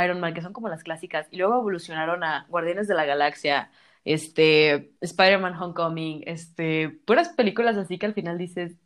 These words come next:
"Güey, no manches", o sea, estaban muy, muy buenas, y nunca perdieron ese sentido como de,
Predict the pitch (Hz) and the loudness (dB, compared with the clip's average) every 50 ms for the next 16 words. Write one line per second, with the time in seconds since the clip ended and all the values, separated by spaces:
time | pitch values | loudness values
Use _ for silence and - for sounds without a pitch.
0 | _ _ _ - 117 123 131 135 151 147 139 135 139 - - 226 - - 156 156 | _ _ _ -10 -8 -8 -8 -6 -6 -4 -4 -4 -4 -4 -6 -8 -6 -8 -8 -8
1 | 143 - 170 208 220 202 196 196 214 202 196 208 190 170 175 196 202 160 143 - | -6 -2 0 2 2 4 4 4 4 4 4 4 4 2 2 2 2 0 0 0
2 | - 170 196 220 220 285 302 302 240 202 175 180 196 202 208 208 202 190 185 165 | 2 4 6 6 6 6 6 6 4 6 6 4 4 4 2 -2 -2 -4 -4 -4
3 | 160 165 165 175 180 170 170 156 151 147 139 - - | -2 -2 -2 -2 -2 -4 -4 -4 -2 -2 -4 -4 -8